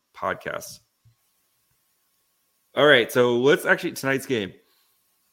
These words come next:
kind of a fun game. The Sharks coming off, uh, a couple days rest here. James Reimer expected to be back, his first game back since November twenty-fifth. Um, we might actually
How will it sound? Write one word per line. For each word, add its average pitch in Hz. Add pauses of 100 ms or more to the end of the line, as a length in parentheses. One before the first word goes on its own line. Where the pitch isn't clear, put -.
(240)
kind 151
of 170
a 165
fun 151
game. 113
The 95
Sharks 139
coming 151
off, 139
uh, 120
a -
couple 143
days 151
rest 127
here. 120
James 120
Reimer 110
expected 120
to 120
be 117
back, 98
his 98
first 104
game 107
back 98
since 98
November 95
twenty-fifth. 120 (480)
Um, 113
we 113
might 135
actually 147